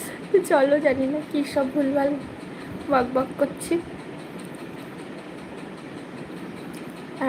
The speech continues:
আমার ভিডিওগুলো তোমাদের কেমন লাগে, তোমরা যদি কমেন্ট করে না জানাও, আমি কী করে পরের ভিডিওগুলো বানাবো বলো?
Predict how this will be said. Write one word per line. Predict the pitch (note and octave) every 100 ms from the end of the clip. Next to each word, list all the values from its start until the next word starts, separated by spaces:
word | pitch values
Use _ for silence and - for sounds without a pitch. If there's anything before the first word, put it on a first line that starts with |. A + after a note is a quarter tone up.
| A#3
আমার | B3 C4+
ভিডিওগুলো | D4+ C#4+ C#4+ C#4 C#4 C#4 C4
তোমাদের | C4 C4 C#4+ -
কেমন | G#3+ A3 C4+ D4+
লাগে, | C4 B3 C4
তোমরা | C4+ C4 C4
যদি | C4+ C4
কমেন্ট | A#3+ A#3+ B3 -
করে | C4+ C4+ C4+
না | A#3 A#3+ C4
জানাও, | C#4+ B3+ B3+ C4
আমি | B3+ C4+ -
কী | D4+ -
করে | D#4 C#4
পরের | C4+ C4+ B3+
ভিডিওগুলো | C4+ B3+ C4 B3+ C4 B3+ -
বানাবো | B3 A#3+ A#3+ B3 B3
বলো? | B3 B3+